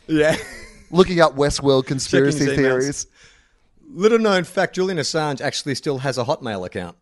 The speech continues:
Speaker 2: Yeah, that's how he keeps so private. Julian underscore Assange oh one <laughs> at hotmail dot com. Um,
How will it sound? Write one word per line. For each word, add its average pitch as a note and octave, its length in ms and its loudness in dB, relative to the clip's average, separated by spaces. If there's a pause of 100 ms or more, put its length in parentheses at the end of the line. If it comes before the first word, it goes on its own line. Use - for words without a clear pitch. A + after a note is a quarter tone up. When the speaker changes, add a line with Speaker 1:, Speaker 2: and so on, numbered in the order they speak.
(320)
Speaker 2:
Yeah, E3 220 0
that's D#3+ 180 -2
how E3 80 0
he D3+ 80 -4
keeps C#3+ 220 -8
so B2+ 160 -4
private. C#3 440 -4
Julian D3+ 600 -4 (200)
underscore C3+ 600 0
Assange C3 760 -2 (600)
oh C#3+ 180 4
one B2 480 0 (500)
<laughs> - 520 -20
at C#3+ 140 2
hotmail C3 500 2
dot B2 200 0
com. A#2 300 -2 (1040)
Um, D3 500 8